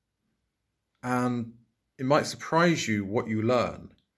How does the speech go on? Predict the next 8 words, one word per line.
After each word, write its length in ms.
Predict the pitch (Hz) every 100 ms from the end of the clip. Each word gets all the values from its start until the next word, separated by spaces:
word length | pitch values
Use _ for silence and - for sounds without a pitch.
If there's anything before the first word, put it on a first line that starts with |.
| _ _ _
if 160 | 113
you 200 | 113 113 127
open 380 | 147 151 143
up 180 | 131 -
the 60 | 110
space 480 | - - 135 110 117
within 240 | 139 180
yourself 560 | 139 - 107 87 87